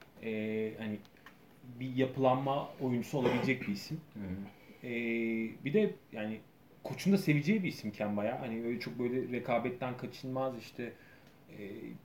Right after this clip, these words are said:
Speaker 1: böyle soyunma odasında sorun çıkarmaz, takım arkadaşlarıyla sorun yaşamaz. Hani öyle çok egosantrik davranmaz falan. O yüzden, e, bence iyi bir isim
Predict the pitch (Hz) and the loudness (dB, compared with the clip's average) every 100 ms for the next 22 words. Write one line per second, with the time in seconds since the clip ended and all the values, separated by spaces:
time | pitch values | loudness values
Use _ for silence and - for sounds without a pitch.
0 | - 120 110 113 - - 117 123 123 120 | -8 -4 -2 -2 -4 -2 0 0 0 -2
1 | - 123 120 123 - - 120 123 127 127 | -6 -6 -4 -6 -6 0 0 2 0 -2
2 | 127 120 127 117 113 123 117 - 123 120 | -4 -8 -2 -2 0 0 0 -2 -4 -4
3 | 123 120 123 123 - 117 131 123 131 127 | -4 -4 -2 -4 -4 -4 -2 0 0 -2
4 | - - - - 110 113 117 123 123 - | -10 -20 -20 -8 -2 0 0 0 -4 -8
5 | - - - - - - - - - - | -20 -20 -16 -12 -12 -14 -18 -20 -20 -14
6 | - 123 131 - 127 117 - - - - | -6 -2 -2 0 -2 -2 -6 -12 -18 -20
7 | - 123 120 117 123 120 120 131 - 117 | -8 4 6 8 4 2 0 -2 -4 -2
8 | 151 170 160 156 208 196 - - - - | 0 4 4 6 4 4 -4 -20 -20 -20
9 | - 120 123 127 131 131 127 139 175 185 | -18 -12 -8 -6 -4 -2 2 4 4 6
10 | 196 202 151 - 113 | 6 6 4 0 -2